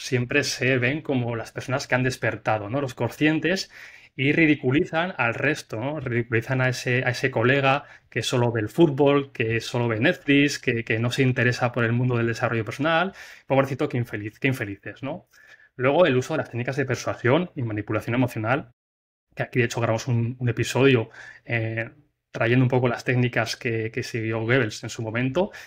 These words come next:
y que, eh, las once famosas técnicas, eh, las puedes seguir una por una. Las pondremos en las notas del episodio para quien no haya escuchado ese episodio y lo quiera escuchar. Literalmente se van cumpliendo desde la primera hasta la última en su modo operandi de, a la hora de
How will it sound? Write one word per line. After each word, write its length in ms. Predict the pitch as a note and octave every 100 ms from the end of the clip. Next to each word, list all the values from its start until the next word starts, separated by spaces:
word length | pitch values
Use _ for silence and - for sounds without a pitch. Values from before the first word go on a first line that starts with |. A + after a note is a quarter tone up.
| - -
y 140 | A#2+
que, 300 | - B2+ B2+ C3+
eh, 380 | D3 B2+ C3+ C3
las 260 | B2+ - B2+
once 360 | B2+ - B2+
famosas 360 | - A#2+ B2 -
técnicas, 520 | B2+ C3 C#3 C#3+ -
eh, 200 | A#2 A2+ -
las 160 | A#2
puedes 180 | - B2
seguir 360 | - B2 B2 -
una 260 | - C#3 B2
por 140 | A#2
una. 300 | A#2+ C3+ G3+ - - - _
Las 160 | A#2+ -
pondremos 380 | A#2 A#2 B2+
en 60 | C3
las 100 | A#2+
notas 160 | B2+ A#2+
del 100 | A#2
episodio 360 | A#2 A#2 A#2
para 200 | A2 G#2+
quien 180 | - G#2+
no 60 | A#2
haya 80 | A#2
escuchado 300 | - A#2 A2+
ese 100 | B2
episodio 440 | B2 C3+ B2+ A2
y 60 | A#2
lo 120 | G#2+
quiera 100 | A2
escuchar. 500 | A2 - - D3 F#3 _ - _
Literalmente 680 | C3 C3+ C#3+ D3 D3+ F#3 F3+
se 140 | -
van 120 | B2+
cumpliendo 480 | C3+ C3 C3+ C#3 E3
desde 200 | B2+ A2
la 120 | G#2+ G#2+
primera 380 | A2+ B2 D#3+
hasta 320 | E3+ - - A2
la 100 | A#2+
última 400 | C3 D#3+ F3+ -
en 100 | A#2+
su 280 | - D#3 D#3
modo 200 | B2 A#2+
operandi 320 | A#2 A#2 C#3 D3+
de, 280 | C#3 A2 G2+
a 40 | -
la 60 | A2
hora 80 |
de 80 | D#3